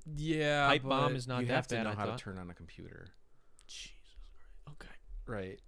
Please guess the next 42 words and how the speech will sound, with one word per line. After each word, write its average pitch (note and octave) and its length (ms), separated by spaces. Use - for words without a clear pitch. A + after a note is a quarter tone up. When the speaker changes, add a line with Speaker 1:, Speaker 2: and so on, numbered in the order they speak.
Speaker 2:
Mm. C3+ 40
Speaker 1:
You B2+ 100
know B2 80
where B2 100
I'm A#2+ 80
going A#2+ 200
with B2+ 120
that? C3 240
Speaker 2:
I C3 80
think D#3 200
I B2+ 100
do, B2 120
yeah. A2+ 80
Speaker 1:
Okay. A2+ 260
Speaker 2:
I B2 80
get G2+ 180
it. G2 120
I - 80
Speaker 1:
So D3 220
Speaker 2:
get C3+ 80
Speaker 1:
the D3+ 60
Speaker 2:
it. D3 60
Speaker 1:
that D3+ 420
I B2 200
Speaker 2:
They A#2 40
Speaker 1:
always A#2+ 360
struck - 200
Speaker 2:
fired A3+ 180
this A3 140
person A3 360
for D4+ 140
this? D#4+ 320
Speaker 1:
Yes. - 540
Speaker 2:
What - 300
did G#3 160
the, F#3+ 80
did D#3+ 300
you F#3 100
hear G3 220
what F3 200
the, D#3+ 60
how C#3 100